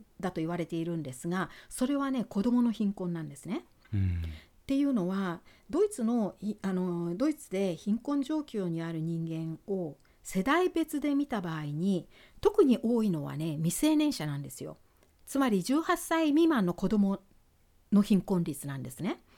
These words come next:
Speaker 2: うん。
Speaker 1: で、この世代だけで言うと、ドイツの、ドイツの中で、えーと、二十、二十点五パーセントが貧困家庭の子どもだというふうに言われています。つまり、五人に一人以上の子どもが貧困なんですね。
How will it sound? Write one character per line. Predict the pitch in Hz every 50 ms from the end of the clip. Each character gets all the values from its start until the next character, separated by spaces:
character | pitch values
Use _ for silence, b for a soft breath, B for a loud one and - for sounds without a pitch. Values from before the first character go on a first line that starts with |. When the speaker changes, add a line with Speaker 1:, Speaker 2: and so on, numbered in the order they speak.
| B B
Speaker 2:
う |
ん。 | 90 78 B B B B B B B -
Speaker 1:
で、 | 214 208 202 - _ - -
こ | - - 320
の | 403 403
世 | - 392
代 | 370 370 359 302
だ | 240 247 247
け | - 277
で | 262 240
言 | 220 226 220
う | 214
と、 | - - 294 294 269 208
ド | 190 254 262
イ | 247 247
ツ | - - 185 180
の、 | 202 233 214 175 - b b b b b b -
ド | 214 269
イ | 262
ツ | 254 196
の | 185 180
中 | 170 175 175 147 143
で、 | 156 185 185 190 175 151 - - -
え | 190 180
ー | 170
と、 | - 165
二 | 170 208 269 339
十、 | - 349 320 269 240 - - _ -
二 | 190 214 214
十 | - 349 415
点 | - - _ - 254 220 196 180
五 | - 185 180
パ | - 247 247 247
ー | 254
セ | 247 - 247 240
ン | 214 202
ト | - 165 165
が | 190 247 254 247 - b b b b b b
貧 | - 233 208 190
困 | - - 185 180 -
家 | 185 175 -
庭 | 147 147 143 143 160
の | 202 269 277 - - _
子 | - 190
ど | 175 156
も | 147 147
だ | 143 139
と | - 156
い | 156
う |
ふ | 151 -
う | 247
に | 240
言 | 208
わ | 165 151
れ | 147
て | - 151
い | 147
ま | 147 143 135 -
す。 | - - - - b b b b b b b _ _ _ _ _ -
つ | - - 254
ま | 247 226
り、 | 196 240 247 226 202 - - - -
五 | - 254 254
人 | 269 330 370 381 339
に | 262 208
一 | - - 220
人 | 202 202 202 -
以 | 220 202
上 | 220 202 165 156
の | 165 220 240
子 | - 208
ど | 180 165
も | 170 185
が | 208 214
貧 | - 196 175 175
困 | 170 - 160 151 143
な | 139 135
ん | 131 110
で | -
す | - -
ね。 | 180 254 330